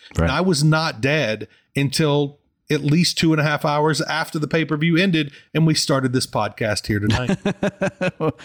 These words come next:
Speaker 1: We'll try, we'll probably do an abbreviated,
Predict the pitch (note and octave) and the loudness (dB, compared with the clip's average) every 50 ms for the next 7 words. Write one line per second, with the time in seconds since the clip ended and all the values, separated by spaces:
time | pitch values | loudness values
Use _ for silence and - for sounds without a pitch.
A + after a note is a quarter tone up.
0 | - - - D#3 C#3 - - - F#3+ D3 - - - - - - D3+ D3 D3 - | -14 -6 -4 -4 -2 -2 0 0 -2 -2 -4 -8 -20 -12 -4 -2 -2 0 0 0
1 | D#3 D3+ D3+ C#3 A#2 G#2 A#2+ A#2+ A2+ G#2+ F#2+ E2 G#2 G#2+ G#2+ G#2 G2+ G2+ G2 G2 | 0 2 2 0 2 2 2 2 2 0 0 2 2 2 2 4 4 2 2 2
2 | F#2 F#2 F2+ E2 | 2 2 0 0